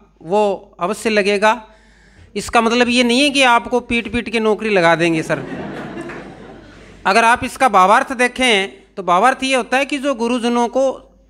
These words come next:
सम्मान के रूप में देखता है वो अवश्य सफल होता है। पीटने का मतलब यही नहीं कि पीटा ही जाएगा, मतलब गुरु के प्रति अगर आपका श्रद्धा का भाव है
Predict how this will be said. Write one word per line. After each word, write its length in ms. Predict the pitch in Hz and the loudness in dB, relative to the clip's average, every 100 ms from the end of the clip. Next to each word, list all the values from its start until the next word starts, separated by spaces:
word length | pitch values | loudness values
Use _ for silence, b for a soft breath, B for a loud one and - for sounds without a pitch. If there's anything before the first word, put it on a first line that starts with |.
| _ _ | _ _
सम्मान 520 | - - 208 220 262 269 | -10 -2 2 4 2 0
के 100 | 262 | -4
रूप 160 | 247 240 | -4 -6
में 120 | 220 | -6
देखता 380 | 220 214 220 185 | -6 -4 -2 0
है 500 | 170 175 208 - _ _ _ _ _ _ _ _ _ _ _ - | 0 -2 -6 -14 _ _ _ _ _ _ _ _ _ _ _ -6
वो 260 | 165 254 269 | 4 6 6
अवश्य 500 | 269 208 269 302 311 | 2 0 0 0 -4
सफल 280 | 262 262 226 | -4 -2 -2
होता 300 | 180 185 170 | -2 -2 0
है। 180 | 156 120 - _ _ _ _ _ - | -2 -4 -12 _ _ _ _ _ -8
पीटने 300 | 226 240 269 | -4 0 2
का 80 | 262 | 2
मतलब 300 | 254 262 254 | 2 0 2
यही 200 | 262 277 | 2 2
नहीं 200 | 262 294 | 2 0
कि 80 | 294 | -2
पीटा 280 | 254 - 269 | -2 2 2
ही 120 | 262 | 4
जाएगा, 560 | 226 214 202 190 240 359 294 _ _ _ _ - | 4 4 4 2 0 -4 -20 _ _ _ _ -8
मतलब 180 | 233 233 | -6 -2
गुरु 180 | 247 285 | 0 0
के 120 | 277 | 0
प्रति 360 | 262 254 269 269 | 0 -2 0 2
अगर 160 | 269 | 4
आपका 300 | 247 240 269 | 2 0 -4
श्रद्धा 360 | - 247 226 254 | -4 -6 -2 0
का 140 | 247 | 2
भाव 300 | 185 165 185 | 4 4 4
है 560 | 160 190 202 131 - | 2 4 4 0 -8